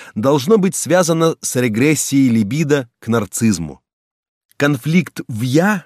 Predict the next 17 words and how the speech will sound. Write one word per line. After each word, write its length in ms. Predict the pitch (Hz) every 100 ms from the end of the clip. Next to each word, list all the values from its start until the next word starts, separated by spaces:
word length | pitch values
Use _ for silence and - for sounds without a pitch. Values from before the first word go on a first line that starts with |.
| _ _ _ _ _ _ _ -
который 360 | 135 143 135
меланхолия 720 | 135 139 143 117 151 151 135
меняет 500 | 127 131 143 139 117
на 100 | 120
борьбу 380 | 120 123 113 127
за 200 | 98 104
объект, 420 | 95 117 185 - _ _ _ _
должен 600 | 110 185 202 165 175 117
действовать 580 | 131 147 - 135 139 -
подобно 480 | 107 98 123 113 104
болезненной 840 | 107 110 131 98 113 107 104 98
ране, 580 | 92 135 170 110 69 65 _ _ _ _ _ _
которая 340 | 123 113 123 117
требует 540 | 127 147 135 127 - _ _ -
чрезвычайно 960 | 135 127 110 117 - 143 165 170 156
высокого 680 | 139 120 - 117 117 107 98 _
контркатексиса. 1120 | 107 104 101 90 92 - 82 - 69 - -